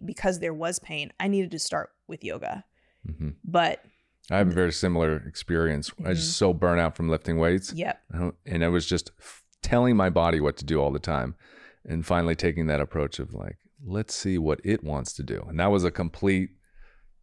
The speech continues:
Speaker 2: one eighty shift. Like, listen to what my body wants to do. And that same thing started with
Speaker 1: Uh-huh.
Speaker 2: yoga. It was just like,
Speaker 1: Yes.
Speaker 2: "Let's just begin to feel good again."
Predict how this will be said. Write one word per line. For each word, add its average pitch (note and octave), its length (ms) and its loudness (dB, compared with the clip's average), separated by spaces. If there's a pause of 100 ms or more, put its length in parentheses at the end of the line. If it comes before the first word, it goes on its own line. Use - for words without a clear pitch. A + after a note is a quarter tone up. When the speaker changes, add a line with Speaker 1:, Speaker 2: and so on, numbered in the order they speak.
Speaker 2:
one F#2+ 300 2
eighty F2+ 260 4
shift. - 380 2
Like, D2+ 200 -2 (640)
listen E2 360 -4
to D2+ 60 -2
what C2+ 160 -4
my A1 120 -8
body E2+ 360 2
wants C2 280 -4
to E2 80 -2
do. D#2 240 0 (100)
And F#2+ 100 2
that G2 120 2
same C3 220 4
thing F#2+ 320 2
started E2 380 2
with F2+ 140 4
Speaker 1:
Uh-huh. F2+ 80 4
Speaker 2:
yoga. D#2 340 4 (240)
It C3+ 160 -4
was G#2+ 80 2
just G#2+ 140 2
like, A2+ 120 4
Speaker 1:
Yes. G2 80 4
Speaker 2:
"Let's B2+ 200 4
just - 220 0 (200)
begin G2 300 4
to D2+ 60 0
feel D2+ 240 0
good D2 240 2
again." A#1 360 -4